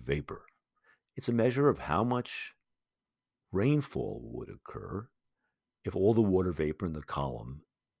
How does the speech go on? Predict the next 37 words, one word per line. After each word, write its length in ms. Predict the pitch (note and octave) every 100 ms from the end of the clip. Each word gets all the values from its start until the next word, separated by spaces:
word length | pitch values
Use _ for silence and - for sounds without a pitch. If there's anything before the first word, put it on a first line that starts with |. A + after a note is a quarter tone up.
| _
condensed 460 | - E2+ D2 - -
out. 240 | A2 G2 -
Basically, 340 | E3 D#3+ - A2
it's 100 | G#2+
a 40 |
sum 280 | - C3 A2+
of 100 | F#2
all 80 | G#2
the 80 | F2+
water 340 | D#2 E2+ E2
vapor 440 | C#2 C2+ C2+ C#2+
in 80 | A#1+
the 80 | A1+
column. 420 | - A#1+ G#1+ - _ - _
If 80 | -
you 60 | C#2 - -
dropped 420 | - F#2+ B2 C#3
all 140 | A#2+ G#2
that 180 | F#2+ E2
as 80 |
precipitation, 720 | C#2+ - - - C#2+ C#2 - C2 _ - _
how 180 | - C#3
much 200 | B2 D#2
water 420 | F2 G2 D2 C#2
substance 560 | - - D2 - D2+ C#2+
do 100 | - C#2+
you 60 |
have? 240 | A#1+ B1 - _ _ _ _ _ _ _ _ _ _
Another 500 | G2+ A2+ D#3 E3 C#3+
that's 280 | F#2+ C#2+ -
used 260 | F2+ F2 D#2
a 40 |
lot 240 | D#2 D#2+
is 160 | F#2+ D2+ -
I 220 | - A2+ A2+
V 260 | F2+ F#2
T, 420 | F#2 G#2 F2+ A#1+